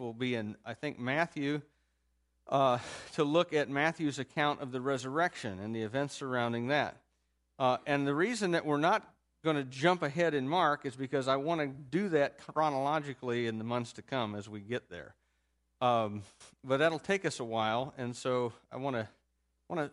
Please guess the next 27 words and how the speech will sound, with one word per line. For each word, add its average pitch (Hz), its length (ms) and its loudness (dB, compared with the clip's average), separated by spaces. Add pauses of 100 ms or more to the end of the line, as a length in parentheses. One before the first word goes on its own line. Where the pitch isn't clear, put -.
save 175 460 -2
that 135 280 2
for 135 220 0
another 139 220 2
day. 127 340 2 (360)
But 147 220 2 (160)
I 143 100 4
wanna 175 180 4
pick 214 260 0
up 185 140 2
today 147 340 4
in 139 200 -2
the 127 60 0
Gospel 139 400 2
of 120 120 -4
Luke. 135 380 0
So 143 160 0
if 139 120 -2
you 135 80 -2
have 185 300 0
your, 151 380 2 (100)
um, 117 460 0 (180)
if - 100 -14
you 147 60 -8
have 190 140 4
your 208 100 0
Bible, 147 480 4